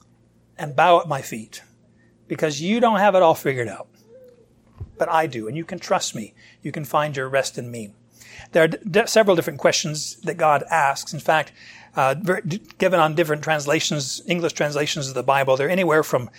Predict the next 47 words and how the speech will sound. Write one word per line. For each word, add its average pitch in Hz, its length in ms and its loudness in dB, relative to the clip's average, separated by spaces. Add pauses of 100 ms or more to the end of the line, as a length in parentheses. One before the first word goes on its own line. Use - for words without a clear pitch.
(300)
uh, 185 120 -16
th-, 196 180 -12
of 147 140 -4
the 123 100 -2
translations 143 540 -2
I 127 120 4
looked 117 200 -8
at, 135 120 0
they're 208 100 -6
anywhere 185 260 2
from 147 160 -6
sixty-seven 170 1000 -2 (400)
to 165 380 0
eighty-four. 160 920 -2 (340)
Eighty, 180 220 -2
so - 160 -4
sixty-seven, 165 560 -2
a - 40 -6
lot 294 160 4
of - 60 -4
questions 151 440 -2
that 151 80 -10
God 147 220 2
asked 139 340 -2
of 139 180 -4
Job. 127 360 0 (440)
Most 185 300 2
of 160 60 2
them, 151 180 4
by 139 200 2
far, 143 420 4
are 135 260 4
in 131 340 -6 (260)
chapter - 240 -4
thirty-eight. 139 580 -4 (320)
And 120 120 -12
so 139 120 -6
we'll 151 160 -4
see - 180 -6
lots 143 360 -2
and 147 60 -4
lots 139 200 0
of 131 80 -12
questions 127 400 -4
that 165 80 -14
God 131 240 -2
asks. - 360 -6